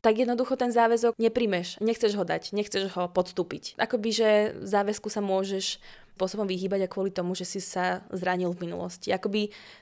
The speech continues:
tých dôvodov, prečo nechceš záväzok, je viac, ale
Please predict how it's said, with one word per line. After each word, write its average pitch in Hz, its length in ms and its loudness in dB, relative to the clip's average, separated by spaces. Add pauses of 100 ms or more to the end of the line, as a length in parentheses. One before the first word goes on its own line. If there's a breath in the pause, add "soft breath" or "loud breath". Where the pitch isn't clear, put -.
tých 254 160 0
dôvodov, 208 480 2
prečo 196 240 0
nechceš 196 320 -2
záväzok, 190 400 0
je 190 80 0
viac, 185 480 -2 (560)
ale 185 400 4